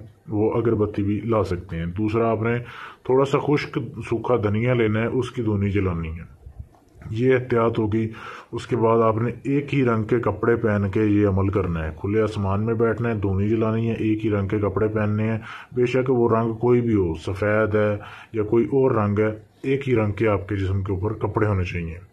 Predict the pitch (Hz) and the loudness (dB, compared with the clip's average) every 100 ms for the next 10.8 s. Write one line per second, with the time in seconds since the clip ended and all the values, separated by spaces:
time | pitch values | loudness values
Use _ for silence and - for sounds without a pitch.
0 | _ - - - - - - - 139 147 | _ -20 -20 -20 -20 -20 -20 -4 0 2
1 | 127 127 120 113 113 113 110 110 113 117 | 4 4 2 4 4 4 2 0 2 2
2 | 107 104 98 104 110 101 104 95 95 101 | 2 0 0 0 -2 0 0 2 2 2
3 | 107 107 101 95 104 101 101 101 107 101 | 2 0 0 0 -2 0 0 0 0 0
4 | 98 90 107 101 101 104 104 104 98 101 | 0 0 0 0 0 0 2 0 0 -2
5 | 95 98 98 98 95 92 95 98 98 101 | -2 -2 0 0 0 -2 -2 -4 -4 -2
6 | 110 110 101 101 104 - - - - 110 | 0 0 0 0 0 -6 -14 -14 -6 -4
7 | 117 120 113 131 131 117 98 101 107 110 | 0 0 2 4 4 2 2 0 2 0
8 | 104 107 104 101 110 98 98 110 104 98 | 0 -4 -2 -2 -2 0 0 2 2 2
9 | 101 107 107 110 113 107 104 107 95 101 | 0 0 0 2 2 0 0 -2 0 0
10 | 104 98 95 110 104 95 104 | 0 -2 -2 -4 -4 -2 -2